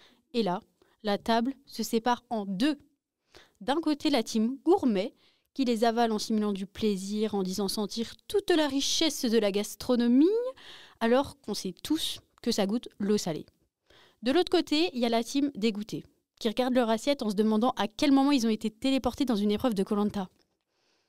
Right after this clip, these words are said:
Pour clôturer le repas, on nous sert la bûche glacée industrielle. Vous avez le choix,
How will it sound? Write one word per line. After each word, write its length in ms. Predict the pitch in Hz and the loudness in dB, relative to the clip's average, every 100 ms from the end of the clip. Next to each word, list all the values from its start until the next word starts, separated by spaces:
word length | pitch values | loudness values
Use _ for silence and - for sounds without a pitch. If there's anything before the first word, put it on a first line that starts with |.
| _ _ - _ _ - | _ _ -20 _ _ -4
Pour 160 | 320 | 0
clôturer 420 | - 311 - 262 | 2 0 0 2
le 120 | 240 214 | 2 2
repas, 680 | 220 214 254 254 262 262 - | 0 0 0 2 2 0 0
on 120 | 240 | 0
nous 120 | 226 | 0
sert 360 | 208 269 262 254 _ | -2 -2 -2 -2 _
la 240 | 226 196 185 | -6 -4 -4
bûche 260 | 190 240 | -4 -4
glacée 380 | 208 202 - 247 - | -4 -6 -6 -10 -4
industrielle. 600 | 220 214 - 185 160 - _ _ _ - _ - | -4 -4 -6 -12 -14 -18 _ _ _ -20 _ -2
Vous 120 | 285 | 2
avez 200 | 349 320 | 4 4
le 40 | |
choix, 260 | 277 - | 2 -2